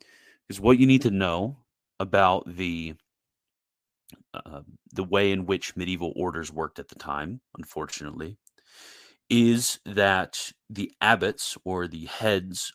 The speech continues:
of these major monasteries would be seen as, um, almost quasi, uh, political figures, or in some cases just, um,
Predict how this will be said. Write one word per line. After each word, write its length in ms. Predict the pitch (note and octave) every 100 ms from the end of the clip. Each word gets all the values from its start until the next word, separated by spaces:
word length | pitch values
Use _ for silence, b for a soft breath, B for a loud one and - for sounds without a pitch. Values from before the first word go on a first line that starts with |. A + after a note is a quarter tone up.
| F#2+
of 120 | F#2
these 220 | F#2+ E2+
major 340 | F2+ G2+ G2+
monasteries 880 | G2 F2 F2+ - E2 D#2 F2+ B2+ - _ _ B B B B B
would 180 | G#2 G2+
be 140 | G#2+
seen 480 | - - B2 C3+ C#3
as, 720 | B2+ - F#2+ F2+ F2 F2+ - - _ _ _ _ _ -
um, 280 | - - - _ -
almost 400 | B2 A#2 - -
quasi, 1120 | - - A2 A2+ A2+ G#2 G2 F2+ F2 E2+ E2 _ _
uh, 160 | - -
political 640 | - G2+ G2 F#2+ - E2+
figures, 760 | - E2+ - - - - - - _ _
or 160 | E2+ D#2+
in 80 |
some 220 | D#2 E2 D#2
cases 400 | E2+ D#2 - D2+
just, 420 | - D2+ - - b b b b -
um, 260 | - -